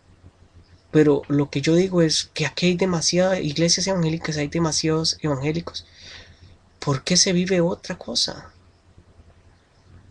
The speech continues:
¿Será que es mentiras que Dios existe en la iglesia evangélica? Yo no entiendo. Yo lo que quiero es que alguien me explique. ¿Qué vamos a hacer con doce millones de indocumentados? ¿Los vamos a matar?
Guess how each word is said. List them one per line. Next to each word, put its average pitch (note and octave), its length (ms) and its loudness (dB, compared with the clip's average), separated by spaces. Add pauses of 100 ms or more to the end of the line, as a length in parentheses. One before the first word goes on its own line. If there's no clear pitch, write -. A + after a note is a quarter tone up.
(140)
¿Será E3+ 340 4
que - 100 2
es A3 80 6
mentiras G3+ 480 2
que D#3+ 200 0
Dios E3+ 300 4
existe F3+ 420 0
en F3+ 60 2
la - 20 2
iglesia E3+ 320 -2
evangélica? D#3 580 -8 (1300)
Yo A3+ 140 6
no A3 60 6
entiendo. E3 420 -2
Yo F#3+ 180 -2
lo G#3+ 140 -2
que - 80 -18
quiero G3+ 280 0
es - 280 -6 (680)
que - 100 0
alguien F#3 240 2
me F#3+ 80 4
explique. F3 580 -2 (1400)
¿Qué F3+ 140 6
vamos G3 320 6
a E3+ 40 4
hacer F#3 220 2
con F3 200 4
doce F3+ 240 4
millones F3+ 400 2
de F3 80 2
indocumentados? D#3 880 -2
¿Los D3 180 2
vamos E3+ 320 6
a F#3 40 4
matar? D3 480 0